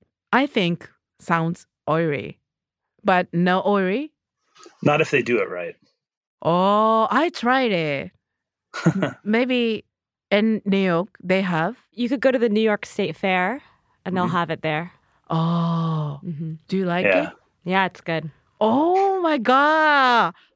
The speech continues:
Speaker 1: I try it.
Speaker 3: Mm-hmm.
Speaker 1: Wow.
Speaker 2: Yeah, that would be a recommendation. Get everything. Everything fried at a county fair.
Speaker 1: Wow. <laughs> Why everything
Speaker 2: Like
Speaker 1: fried?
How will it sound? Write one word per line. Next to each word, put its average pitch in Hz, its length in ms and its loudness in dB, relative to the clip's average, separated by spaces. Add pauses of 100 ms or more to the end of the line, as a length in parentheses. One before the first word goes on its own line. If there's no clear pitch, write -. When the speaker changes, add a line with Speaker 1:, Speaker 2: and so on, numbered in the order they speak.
(120)
Speaker 1:
I 233 200 2
try 190 320 -2
it. 147 360 -4
Speaker 3:
Mm-hmm. 185 400 -20 (440)
Speaker 1:
Wow. 175 840 -2 (680)
Speaker 2:
Yeah, 107 100 4
that 113 120 2
would 123 120 0
be 120 100 2
a 117 60 4
recommendation. 107 680 0
Get 131 220 0 (160)
everything. 104 880 -2
Everything 135 460 2
fried 117 300 2
at 107 100 2
a 104 60 2
county 101 300 -2
fair. - 380 -4 (300)
Speaker 1:
Wow. 160 420 0 (340)
<laughs> - 340 -2
Why 339 380 4
everything 330 540 2
Speaker 2:
Like - 40 -18
Speaker 1:
fried? 214 640 4